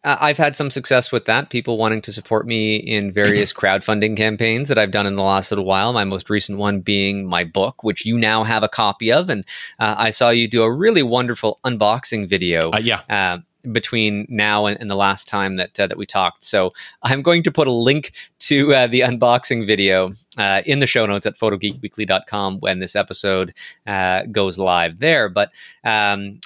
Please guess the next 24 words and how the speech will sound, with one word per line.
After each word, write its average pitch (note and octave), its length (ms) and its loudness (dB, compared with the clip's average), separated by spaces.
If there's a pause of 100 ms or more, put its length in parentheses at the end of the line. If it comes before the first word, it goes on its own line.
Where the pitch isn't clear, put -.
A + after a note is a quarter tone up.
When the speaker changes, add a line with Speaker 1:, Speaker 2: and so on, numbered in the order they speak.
(120)
Speaker 1:
<laughs> - 0 -
and, - 160 -10
and C3+ 160 -8 (260)
you're C3 220 0
holding G3 280 4
up F3+ 200 0
anagl-, D3 420 0 (180)
anaglyph D#3 360 0
Speaker 2:
I - 20 4
feel G#3 240 0
like C#3+ 240 2
I'm D#3+ 80 0
in D3+ 120 0
the C3+ 40 0
Speaker 1:
glasses. B2 60 2
Speaker 2:
nineteen B2+ 360 -2
fifties G#2+ 480 -4
when F#2 140 -8
I F2 60 -6
do E2 160 -10
this. C2 240 -18 (600)
Speaker 1:
Well, A#3 300 4
I, G3+ 180 0
I, A3 200 2